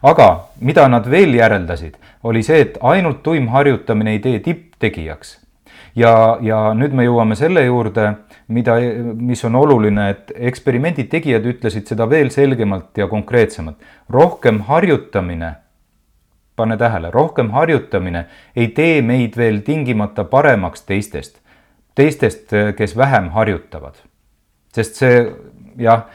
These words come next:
seal on veel neid komponente, mis mõjutavad, äh, tulemuslikkust. Kui, ähm, äh, Eriksoni testis väideti surmkindlalt, et veelahkme tekitajaks oli see harjutamise sisu,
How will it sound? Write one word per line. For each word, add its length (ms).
seal 260
on 200
veel 200
neid 240
komponente, 720
mis 220
mõjutavad, 720
äh, 160
tulemuslikkust. 880
Kui, 380
ähm, 280
äh, 480
Eriksoni 420
testis 460
väideti 800
surmkindlalt, 760
et 160
veelahkme 520
tekitajaks 640
oli 160
see 160
harjutamise 640
sisu, 300